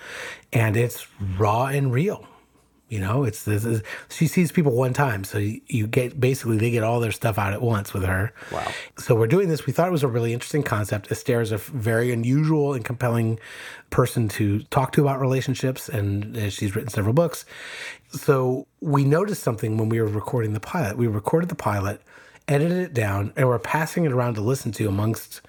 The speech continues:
Speaker 1: our crew. And we noticed that people were all having the same experience of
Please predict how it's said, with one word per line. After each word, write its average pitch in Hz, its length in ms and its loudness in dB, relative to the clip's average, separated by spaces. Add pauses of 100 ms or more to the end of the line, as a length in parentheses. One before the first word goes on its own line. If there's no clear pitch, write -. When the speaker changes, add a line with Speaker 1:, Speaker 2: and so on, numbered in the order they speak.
(440)
Speaker 1:
our 113 120 2
crew. 117 640 0 (580)
And 131 220 2
we 127 120 4
noticed 143 520 0
that 113 320 0
people 127 480 2
were 107 580 0 (400)
all 135 200 6
having 135 280 0
the 104 80 -2
same 107 320 -2
experience - 880 -6 (560)
of 107 460 0